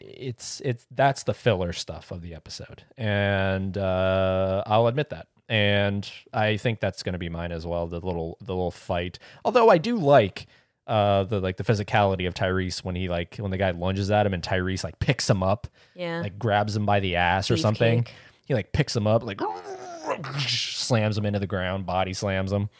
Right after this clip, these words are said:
Speaker 2: Beef.
Speaker 1: I think, you know, that, that, that's pretty cool. But, uh, y-,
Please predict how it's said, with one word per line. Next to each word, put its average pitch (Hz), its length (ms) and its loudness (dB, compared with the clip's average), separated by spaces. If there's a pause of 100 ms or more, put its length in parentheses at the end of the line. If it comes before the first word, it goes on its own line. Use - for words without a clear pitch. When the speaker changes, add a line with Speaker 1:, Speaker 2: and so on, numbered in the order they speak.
(200)
Speaker 2:
Beef. 151 340 -16
Speaker 1:
I - 60 -2
think, 440 140 2
you 508 40 10
know, 571 560 2
that, - 20 -20
that, 698 240 -2 (200)
that's 622 160 -6
pretty 554 220 0 (100)
cool. 539 720 0
But, 131 280 6
uh, 107 400 8 (100)
y-, 113 360 -10